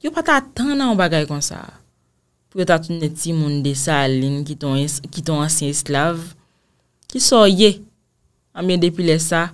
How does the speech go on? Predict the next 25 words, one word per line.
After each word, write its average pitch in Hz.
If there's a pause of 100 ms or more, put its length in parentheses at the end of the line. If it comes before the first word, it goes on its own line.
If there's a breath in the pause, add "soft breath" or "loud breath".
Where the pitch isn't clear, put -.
(400)
baton 165
an 165
te 170
vle 156
chanje 143
wout 131 (500)
sitou. 196 (1040)
Yo 160
te 185
menm 175
panse 165 (100)
ke 143 (1040)
yo 175
te 180
gen 175
otan 190
de 165
merit 160
ke 165
de 156
Salin 151
nan 147
reyalizasyon 147
endepandans 139
la. -